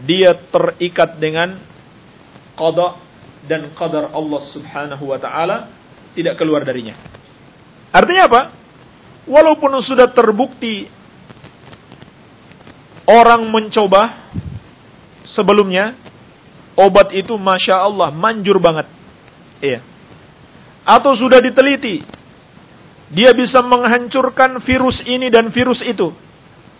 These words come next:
Tetapi, kalau Allah tidak menghendaki kesembuhan, sama saja orang itu belum akan sembuh. Assalamualaikum. Tetap kita yakini, dia tidak keluar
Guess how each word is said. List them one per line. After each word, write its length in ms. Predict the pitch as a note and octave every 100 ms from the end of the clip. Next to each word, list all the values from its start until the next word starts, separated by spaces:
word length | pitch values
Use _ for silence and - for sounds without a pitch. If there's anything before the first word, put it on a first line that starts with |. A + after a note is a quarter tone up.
| _ _ _ _ _ _ _
Tetapi, 560 | G#3 G#3 G#3 B3+ B3+ A#3+ - _ - - - _ _ -
kalau 240 | G#3+ A3
Allah 280 | A3+ A#3+ A#3 A#3
tidak 240 | A3+ A#3
menghendaki 800 | A3+ A3+ G#3+ A3+ A#3+ A#3+ A#3+ A3+
kesembuhan, 640 | A3+ A#3+ A3 A3 A3+ C4 - - - - -
sama 360 | - G#3 A3 G#3+
saja 420 | B3 C#4+ G3 C3 - - _ - - - _ - -
orang 280 | F3 F#3+ F#3
itu 160 | F#3+ F#3+
belum 280 | F3+ A#3 E3+
akan 260 | F#3 E3+
sembuh. 360 | D#3 D3 C3+ A2 A#2 - - - - _ - - -
Assalamualaikum. 600 | - B2+ A2+ G#2 F#2+ - _ _ _ _ _ _ _ _ - _ _
Tetap 260 | B3 C4 C4
kita 200 | A3+ A#3 A#3
yakini, 560 | A3+ B3+ C4+ D4 E4 - - - - - - -
dia 180 | D#3 G#3
tidak 320 | G#3 F#3 -
keluar 320 | - G3 F#3+